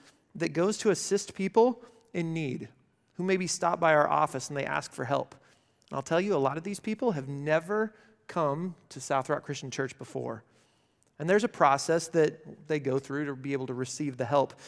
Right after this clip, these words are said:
because we want to support people. We don't want to enable, but we do want to show them the love of Jesus. And that fund is also there because we want to serve people within our congregation when they need it. That is biblical.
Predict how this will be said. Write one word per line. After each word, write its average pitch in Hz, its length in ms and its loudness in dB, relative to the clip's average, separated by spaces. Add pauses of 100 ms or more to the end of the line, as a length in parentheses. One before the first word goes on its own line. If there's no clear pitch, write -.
(220)
because 170 280 2
we 175 80 2
want 202 240 2
to 175 120 2
support - 520 0
people. 120 360 -8
We 151 120 -6
don't 208 160 2
want 185 160 -6
to 160 120 -4
enable, 139 480 -6 (280)
but 156 80 -8
we 170 160 0
do 196 160 -8
want 208 140 -6
to 220 60 -6
show 135 280 -4
them 151 260 -6 (460)
the 160 80 -4
love 123 180 0
of 131 160 -4
Jesus. 156 640 -10 (800)
And 156 80 -6
that - 160 2
fund 185 300 4
is 151 100 0
also 170 320 6
there 127 300 2
because 139 360 -4
we 147 80 -4
want 151 180 -4
to 139 40 -6
serve 143 320 -6
people 143 480 -2 (320)
within 135 800 -4 (360)
our 131 140 0
congregation 123 920 -6
when 139 160 -6
they 135 100 -2
need 151 220 -4
it. - 120 -10 (680)
That 139 180 -8
is 127 100 -8
biblical. 131 600 -6